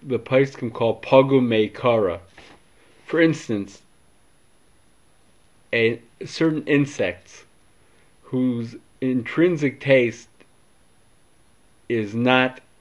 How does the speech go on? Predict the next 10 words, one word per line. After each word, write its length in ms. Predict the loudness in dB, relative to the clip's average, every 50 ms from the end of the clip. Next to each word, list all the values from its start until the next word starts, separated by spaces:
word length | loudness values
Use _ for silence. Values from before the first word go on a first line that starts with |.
| _ _ _
something 500 | -10 -6 -4 -4 -4 -4 -6 -8 -8 -6
that 240 | -4 -4 -4 -4 -4
is 280 | -6 -6 -8 -8 -8 -12 -16 -20 _ _ _ _ _ _ _ _ _ _ _ _ _ _ _ 0
edible, 440 | 0 0 0 0 -2 -6 -8 -10 -12 _ _ _ _ _ _ _ _ _ _ _ _ _ _ _ _ _ _ _ _ -4 0
yet 260 | 2 2 2 2 -2
the 80 | -6
Torah 640 | -8 -4 2 4 4 6 6 6 4 4 4 2 -2 -6 -12 _ _ _ 0
assered 580 | 0 2 2 0 -2 -4 -6 -6 -6 -6 -10 -16 _ _ _ _ _ _ _ _ _ _ _ -4
eating 380 | -4 -2 -2 -2 -4 -4 -4
insects. 680 | -4 -4 -4 -6 -6 -6 -8 -8 -8 -12 _ _ -20